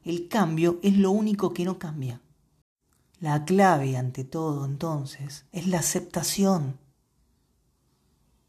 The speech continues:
que no es lo mismo que resignación. Cuando nos resignamos a un cambio, nuestra energía cae,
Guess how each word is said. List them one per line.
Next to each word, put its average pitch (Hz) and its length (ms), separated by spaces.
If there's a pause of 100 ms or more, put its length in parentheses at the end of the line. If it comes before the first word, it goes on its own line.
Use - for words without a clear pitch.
(120)
que 160 100
no 185 100
es 214 80
lo 196 120
mismo 196 360
que 175 280
resignación. 190 1040 (2500)
Cuando 147 240
nos 127 180
resignamos 147 1000
a 131 60
un 135 140
cambio, 139 580 (600)
nuestra 160 240
energía 202 400
cae, 185 500